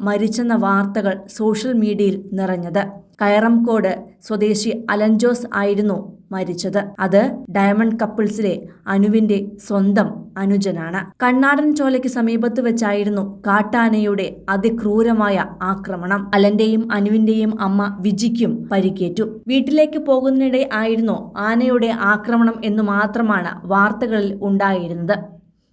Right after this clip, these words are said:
എന്നാൽ അനുവിനെ കണ്ട് മടങ്ങുകയായിരുന്നു അലനും അമ്മയും. ബസ് ഇറങ്ങി വീട്ടിലേക്കെത്താൻ നൂറ് മീറ്റർ മാത്രം ദൂരമുള്ളപ്പോഴായിരുന്നു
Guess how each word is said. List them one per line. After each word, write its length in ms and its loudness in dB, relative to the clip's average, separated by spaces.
എന്നാൽ 400 2
അനുവിനെ 520 4
കണ്ട് 300 0
മടങ്ങുകയായിരുന്നു 1120 0
അലനും 500 0
അമ്മയും. 520 -6
ബസ് 260 4
ഇറങ്ങി 460 0
വീട്ടിലേക്കെത്താൻ 1000 -2
നൂറ് 340 4
മീറ്റർ 300 2
മാത്രം 460 2
ദൂരമുള്ളപ്പോഴായിരുന്നു 1300 0